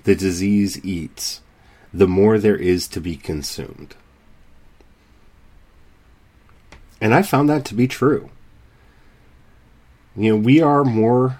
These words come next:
resilient than sometimes it feels like. And,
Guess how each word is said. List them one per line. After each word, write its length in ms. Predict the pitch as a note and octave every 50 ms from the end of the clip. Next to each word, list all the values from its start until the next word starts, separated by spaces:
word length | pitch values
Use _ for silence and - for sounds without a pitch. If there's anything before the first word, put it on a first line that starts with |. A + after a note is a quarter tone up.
| - -
resilient 720 | A#2 A2 G#2 F#2 G2+ F#2+ F#2+ F#2+ F#2+ F#2 F2+ F2+ - - - - - - - - _ _ _ _ _ _ _
than 320 | F#2+ F#2+ G#2 G2+ G2+ F#2+ F2
sometimes 520 | - - A2+ A2 - A#2 A2 G#2+ G2+ G2
it 120 | G2+ -
feels 400 | - - - F#2+ F2+ F2 E2 -
like. 380 | D#2+ C#2+ D2 - - - _ _ _ _ _ _ _ _ _ _ _ _ _ _ _ _ _ _ _ _ _ _ _ _ _ _ _ _ _ _ _ _
And, 440 | - G2+ G2+ G2+ G2 G2 G2 F#2+ F2+